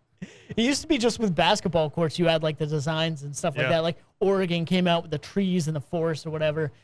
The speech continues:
Speaker 1: and then you had the, the logos in the center court with the bigger logos behind it. You're starting to see that. I know they don't get on T V a lot anymore 'cause they're really, really bad, but, um, Arizona.
Speaker 2: Don't talk about Penn State. Oh,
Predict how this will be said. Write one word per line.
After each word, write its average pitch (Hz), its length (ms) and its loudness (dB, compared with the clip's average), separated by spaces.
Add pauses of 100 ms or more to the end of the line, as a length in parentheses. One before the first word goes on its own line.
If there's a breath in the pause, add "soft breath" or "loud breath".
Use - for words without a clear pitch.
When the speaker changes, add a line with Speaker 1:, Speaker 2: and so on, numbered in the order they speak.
(140)
Speaker 1:
and 170 80 -6
then 180 80 2
you 185 120 2
had 175 180 4
the, 160 180 2 (160)
the 170 100 0
logos 190 600 4
in 180 100 -2
the 165 140 0
center 170 300 0
court 175 340 0 (160)
with 175 80 -4
the 160 80 -6
bigger 202 400 4
logos 175 480 2
behind 190 520 0
it. 147 180 -2 (420)
You're 180 80 -2
starting 277 380 2
to 220 80 0
see 226 140 0
that. 190 120 2
I 180 80 -2
know 269 140 4
they 247 140 6
don't 214 400 2
get 247 120 4
on 214 160 2
T - 160 -4
V 247 160 2
a 185 80 6
lot 208 340 4
anymore 180 380 -2
'cause 175 160 -2
they're 175 160 2
really, 180 500 4 (220)
really 196 400 2
bad, 156 400 2
but, 180 260 4 (380)
um, 170 400 2
Arizona. 233 560 4
Speaker 2:
Don't 185 80 -2
talk 226 120 -2
about 165 120 -2
Penn 123 140 -6
State. - 180 -6
Oh, 208 200 -2